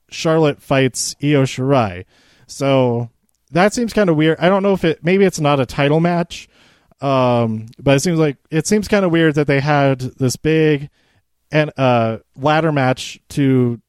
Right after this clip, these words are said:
determine who her next opponent would be, who the next N X T Championship challenger would be. But, uh, then all these other people are getting matches before Io does. I'm not sure what that's about. Maybe all these, uh,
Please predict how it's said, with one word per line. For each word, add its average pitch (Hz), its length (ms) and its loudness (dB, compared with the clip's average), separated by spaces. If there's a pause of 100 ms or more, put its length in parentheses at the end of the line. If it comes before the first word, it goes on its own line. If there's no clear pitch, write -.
(200)
determine 143 460 -2
who 143 420 2
her 139 160 -2
next 123 300 -6
opponent 170 420 0
would 131 160 0
be, 110 360 -6
who 170 200 2
the 147 100 -2
next - 460 -4 (100)
N 143 120 0
X 131 200 -8
T 117 300 -10 (240)
Championship 131 600 -6 (1300)
challenger 139 500 0
would 104 140 -4
be. 95 240 -12 (720)
But, 117 480 0
uh, 113 400 2
then 131 400 -2 (160)
all 135 160 0
these 135 200 0
other 135 160 0
people 123 260 0
are 117 80 -2
getting 120 260 -6
matches 117 380 -8
before 160 480 -2
Io 160 220 0
does. 139 420 -2 (800)
I'm 139 100 0
not 131 120 2
sure 127 160 0
what 117 60 2
that's 110 140 -2
about. 113 220 -4
Maybe 190 240 0
all 185 180 2
these, 160 240 0 (260)
uh, 151 140 -10